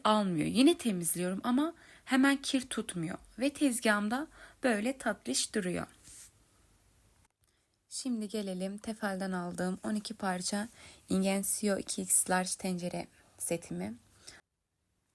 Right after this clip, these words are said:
Basık tavamız yirmi sekiz santim.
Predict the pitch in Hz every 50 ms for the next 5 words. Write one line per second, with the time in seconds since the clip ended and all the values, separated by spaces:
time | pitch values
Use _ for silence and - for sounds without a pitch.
0 | - _ _ _ _ _ _ 208 208 - - - - - - 208 180 175 170 165
1 | 170 185 202 214 - - - - - - _ _ _ _ _ _ 175 175 180 170
2 | - - 170 - - 170 - - 175 160 156 156 147 - 165 170 185 220 -